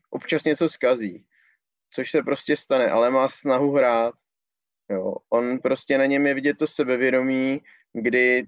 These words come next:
teď třeba to nebylo až tak patrné, ale já s-, furt si vybavím prostě, jaký výkon předvedl na Faerských ostrovech. Jasně, je to úplně jiný typ soupeře. Ale on se prostě nebojí těžký balón zkusit zpracovat.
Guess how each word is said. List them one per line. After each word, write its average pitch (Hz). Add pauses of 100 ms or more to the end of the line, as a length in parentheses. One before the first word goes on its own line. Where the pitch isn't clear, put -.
(100)
teď 139
třeba 151
to 160
nebylo 151
až 147
tak 165
patrné, 135 (680)
ale 123
já 127
s-, - (260)
furt -
si -
vybavím 135
prostě, 131 (100)
jaký -
výkon 135
předvedl 127
na 131
Faerských 131
ostrovech. 123 (140)
Jasně, 127
je 107
to 110
úplně 117
jiný 113
typ 120
soupeře. 104 (420)
Ale 123
on 127
se 160
prostě 143
nebojí 139
těžký 143
balón 131 (280)
zkusit -
zpracovat. 123